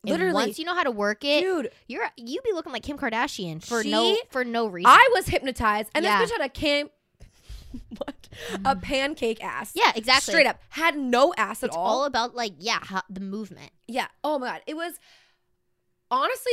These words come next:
Speaker 2: one of the best experiences of my life. I'm not gonna lie. We are going back every single Thursday. Catch us
Speaker 1: <laughs>
Speaker 2: there, seven fifteen.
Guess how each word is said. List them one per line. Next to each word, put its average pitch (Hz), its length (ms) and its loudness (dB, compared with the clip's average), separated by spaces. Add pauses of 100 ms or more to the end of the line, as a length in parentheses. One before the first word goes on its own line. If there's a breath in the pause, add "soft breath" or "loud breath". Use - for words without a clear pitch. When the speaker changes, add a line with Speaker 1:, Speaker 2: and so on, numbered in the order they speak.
Speaker 2:
one 247 280 -4
of 262 180 -6
the 254 140 -8
best 208 280 -6
experiences 208 480 -10
of 185 80 -10
my 160 120 -14
life. 143 320 -12
I'm 226 140 -2
not 196 200 -6
gonna 202 160 -8
lie. 156 320 -8 (160)
We 240 160 -4
are 269 80 0
going 247 180 -6
back 220 180 -6
every 190 200 -8
single 196 220 -12
Thursday. 240 540 -2
Catch 269 400 0
us 269 200 0
Speaker 1:
<laughs> - 0 -
Speaker 2:
there, 214 580 0
seven 220 360 -8
fifteen. 220 800 -2